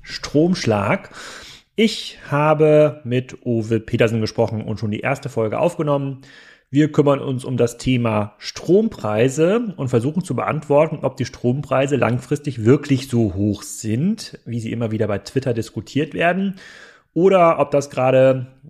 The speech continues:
Ausnahmeeffekte sind, die nur kurz- bis mittelfristig auf die Strompreise wirken dürften und was Frankreich damit zu tun hat, was die Übergewinnsteuer damit zu tun hat und wohin da die Reise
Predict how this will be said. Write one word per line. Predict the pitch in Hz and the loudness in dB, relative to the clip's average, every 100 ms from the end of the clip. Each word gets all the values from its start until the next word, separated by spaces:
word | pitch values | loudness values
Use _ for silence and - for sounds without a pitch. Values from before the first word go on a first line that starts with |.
| - | -8
Ausnahmeeffekte | - 151 175 147 123 117 - - - 101 | 2 2 2 -2 0 -2 -2 -4 -4 -4
sind, | 110 139 202 - - | -2 0 -2 -6 -12
die | - 127 | -6 -4
nur | 123 127 127 127 - | 0 4 4 4 0
kurz- | - 151 170 - | 2 2 2 -4
bis | 131 127 | -6 -2
mittelfristig | 123 135 - 120 - 123 110 - | -2 -2 0 -2 0 -2 -2 0
auf | 113 117 - | 2 2 2
die | 117 117 113 - | -2 0 0 -6
Strompreise | - - 120 117 104 110 104 110 107 127 | -18 -6 -4 -4 -2 0 2 4 2 -2
wirken | 117 113 117 110 | -4 -2 -2 -2
dürften | 135 175 180 147 | 2 2 0 -4
und | 127 117 120 _ | -4 -4 -10 _
was | 123 - | -2 0
Frankreich | - 170 156 151 | 0 2 2 2
damit | 135 131 | -2 -6
zu | - | -6
tun | 131 123 123 127 | -4 -4 -4 -2
hat, | 117 117 | -2 0
was | 123 - | -2 -4
die | |
Übergewinnsteuer | - 170 160 143 131 131 123 | 0 2 2 2 -2 0 2
damit | 120 120 | 0 -2
zu | - | -8
tun | - 117 107 | -8 -6 -4
hat | 110 - - - - - - | -6 -6 -20 -20 -20 -20 -16
und | - 127 120 | -6 -4 0
wohin | 123 147 | 2 4
da | 131 | 2
die | 117 | 2
Reise | 110 117 120 117 113 117 | 0 2 4 4 2 -2